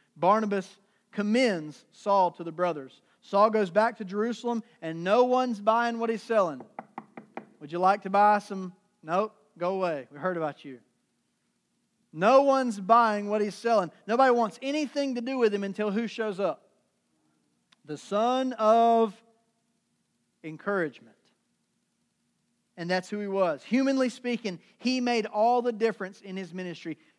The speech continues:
He needed, he needed someone to come along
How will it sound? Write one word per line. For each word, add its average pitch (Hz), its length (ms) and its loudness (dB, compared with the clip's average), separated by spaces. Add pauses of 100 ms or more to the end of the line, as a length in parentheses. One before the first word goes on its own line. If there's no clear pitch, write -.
(220)
He 214 240 -2
needed, 202 640 -4 (800)
he 220 200 -2
needed 202 580 -2
someone 254 380 -2
to 190 80 -2
come 262 280 -4
along 190 640 -2